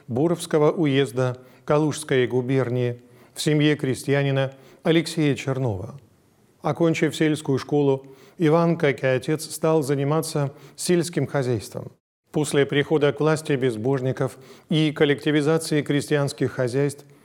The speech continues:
Иван Алексеевич из деревни уехал и устроился работать на нарофоминскую фабрику. Но когда её администрации стало известно, что он исполняет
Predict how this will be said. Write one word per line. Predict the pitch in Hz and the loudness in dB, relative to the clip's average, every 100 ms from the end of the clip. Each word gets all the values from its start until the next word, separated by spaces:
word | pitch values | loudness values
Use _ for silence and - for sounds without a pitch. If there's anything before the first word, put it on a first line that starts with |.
| _ | _
Иван | 139 139 143 | 0 2 2
Алексеевич | 143 147 - 165 156 151 - - - | 2 0 2 2 2 0 -6 -20 -10
из | 190 151 | 0 0
деревни | 135 156 180 170 156 | 2 2 2 2 0
уехал | 160 147 147 - 143 127 - - - | 2 2 2 2 -2 -4 -8 -20 0
и | 160 | 2
устроился | 165 165 185 180 - | 2 2 2 2 2
работать | 147 139 147 151 147 - - - - - | 2 2 0 0 -2 -4 -18 -20 -20 -2
на | 143 147 160 | 2 2 2
нарофоминскую | 165 165 170 - 151 151 151 151 135 | 0 2 0 0 0 0 0 0 -2
фабрику. | - 135 107 - - - _ _ - - | 0 -2 -4 -10 -12 -16 _ _ -20 -6
Но | 139 151 151 | 0 2 2
когда | 151 147 135 147 | 2 0 2 2
её | 143 143 | 4 4
администрации | 139 120 135 131 151 151 151 147 139 - - - | 2 0 -4 -4 -2 -2 -2 -2 -2 -4 -20 -20
стало | - - 170 160 | -6 2 4 4
известно, | 127 139 165 160 139 | 2 0 0 0 -4
что | - 147 | 0 2
он | 143 165 | 2 0
исполняет | 123 - 135 131 131 127 | -4 -2 0 2 2 0